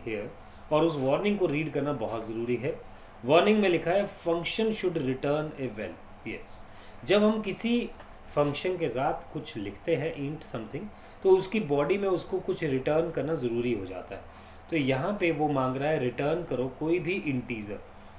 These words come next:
तो आप यहाँ पे वन लिखो, वन ट्वेंटी थ्री लिखो, ये लिखो, ये सब integers हैं। तो हम यहाँ पे generally return one लिख देते हैं, क्योंकि एक single statement है, इसके साथ body नहीं है, तो इसको semicolon से बंद करना ज़रूरी है।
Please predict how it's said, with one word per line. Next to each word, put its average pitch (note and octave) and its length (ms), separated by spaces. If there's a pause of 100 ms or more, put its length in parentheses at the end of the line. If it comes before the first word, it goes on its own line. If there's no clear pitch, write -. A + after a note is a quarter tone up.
तो C#3+ 60
आप C#3 120
यहाँ C#3 120
पे C3+ 100
वन C3+ 260
लिखो, D3 340
वन B2+ 180
ट्वेंटी A#2+ 340
थ्री C#3+ 200
लिखो, D3 400
ये C3 200
लिखो, D3+ 260
ये D3+ 140
सब D#3+ 200
integers B2 580
हैं। G2+ 140 (460)
तो D#3 60
हम D#3 120
यहाँ C#3+ 160
पे D3 120
generally C3+ 340
return B2+ 360
one A#2+ 220
लिख A#2+ 180
देते A#2 240
हैं, B2+ 160 (600)
क्योंकि C3+ 400 (360)
एक C#3 140
single C#3 360
statement D3 460
है, D3 120
इसके C3+ 240
साथ C#3 280
body A2+ 300
नहीं C3+ 240
है, C#3+ 140
तो D3 160
इसको C3 260
semicolon B2 600
से C3 140
बंद A2+ 280
करना C3 200
ज़रूरी A2 380
है। - 200